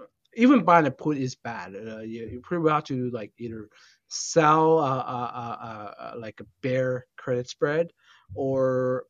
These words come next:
buying a, a put debit spread where you buy one and sell one where, where the decay happens on both strikes,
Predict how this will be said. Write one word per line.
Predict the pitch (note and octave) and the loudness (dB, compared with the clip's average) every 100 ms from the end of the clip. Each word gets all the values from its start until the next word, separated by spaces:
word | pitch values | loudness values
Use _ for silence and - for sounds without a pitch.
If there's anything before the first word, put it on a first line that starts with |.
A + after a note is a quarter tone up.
| - | -6
buying | C3 C3 B2+ B2+ | -4 -2 -4 -6
a, | A#2+ A#2 A#2 A#2 | -8 -8 -10 -14
a | - | -18
put | _ D3+ C#3 _ _ - | _ -2 -2 _ _ -4
debit | C#3 B2 - | -4 -4 -8
spread | - A2+ A2 A#2 | -12 -12 -12 -6
where | B2 B2 | -2 -2
you | A#2+ A#2+ A#2+ | -4 -8 -8
buy | B2 C3+ | -4 -2
one | C#3 C#3 C3 | 0 0 -2
and | B2 | -4
sell | - B2+ B2 | -6 -6 -4
one | B2 B2 B2 | -4 -4 -6
where, | A#2+ A2+ A2+ - _ _ _ _ _ _ _ _ _ | -6 -8 -10 -16 _ _ _ _ _ _ _ _ _
where | D#3 D3 C3+ | 2 4 4
the | B2 | -2
decay | B2 - C3 C3+ C3 - _ _ | -6 -8 -4 -2 -4 -8 _ _
happens | B2+ C3 B2 | -10 -6 -8
on | A2+ G#2+ | -10 -8
both | A#2+ A#2+ | -8 -8
strikes, | - C3 E3+ - | -8 -6 -6 -10